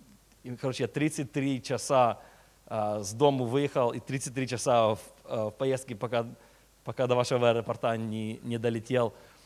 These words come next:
И, ну, очень хорошо здесь. Это мой второй раз в Сибири, первый раз в этом городе.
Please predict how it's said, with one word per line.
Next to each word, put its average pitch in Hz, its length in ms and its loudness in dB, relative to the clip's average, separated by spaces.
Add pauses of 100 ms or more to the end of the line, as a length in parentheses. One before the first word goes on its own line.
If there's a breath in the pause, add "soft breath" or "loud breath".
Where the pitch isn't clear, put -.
(300 loud breath)
И, 110 80 -8
ну, 117 300 0
очень 139 220 0
хорошо 131 260 2
здесь. 135 420 2
Это 135 160 -4
мой 127 140 2
второй 127 280 2
раз 131 160 6
в - 80 -8
Сибири, 131 400 -2
первый 135 260 4
раз 131 160 2
в 123 40 -6
этом 123 180 -2
городе. 131 400 -2